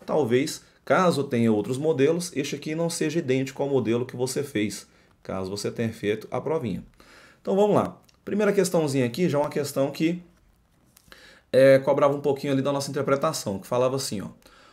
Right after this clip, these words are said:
"Bruno é o filho mais velho de Ana.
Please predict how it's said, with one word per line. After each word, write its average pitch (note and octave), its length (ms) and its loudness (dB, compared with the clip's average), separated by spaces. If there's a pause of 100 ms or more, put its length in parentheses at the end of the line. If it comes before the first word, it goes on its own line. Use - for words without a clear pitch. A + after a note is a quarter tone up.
(160)
"Bruno F#3 540 4
é E3 100 4
o E3 80 6
filho F3 360 2
mais G3 340 2
velho D3 340 2
de D#3+ 140 -2
Ana. G#2 400 0